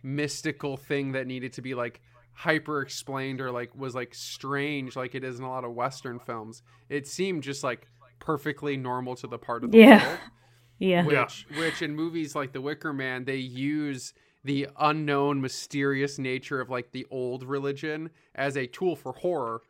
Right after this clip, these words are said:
Speaker 1: where it's, it seemed like a lot in a lot of Asian cinema, at le-, the very least that I've seen, it, it's not necessarily scary because it's folk and mysterious, it's because people,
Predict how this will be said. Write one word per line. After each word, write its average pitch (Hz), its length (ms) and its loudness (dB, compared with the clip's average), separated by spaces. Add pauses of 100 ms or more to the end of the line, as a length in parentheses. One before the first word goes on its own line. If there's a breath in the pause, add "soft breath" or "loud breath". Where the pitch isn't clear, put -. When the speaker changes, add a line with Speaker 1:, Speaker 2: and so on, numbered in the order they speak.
(300)
Speaker 1:
where 143 300 2
it's, 139 180 -8
it 147 260 -6
seemed 208 280 -6
like 151 180 -2
a 143 80 -4
lot 131 400 2
in 131 380 -10 (720)
a 139 40 -6
lot 139 160 -2
of 107 60 -12
Asian 160 340 -2
cinema, 120 600 -8
at 127 120 -8
le-, 131 120 -10
the 131 100 -12
very 123 220 -4
least 120 220 -10
that 113 100 -4
I've 139 240 2
seen, 120 400 -10 (420)
it, 165 320 0
it's 160 220 -4
not 185 240 4
necessarily 170 640 -4
scary 147 540 -2
because 139 720 -2
it's 139 300 -10 (480)
folk 151 340 -2
and 139 120 -4
mysterious, 143 640 -6
it's 143 200 -12
because 147 360 -4
people, 143 540 -8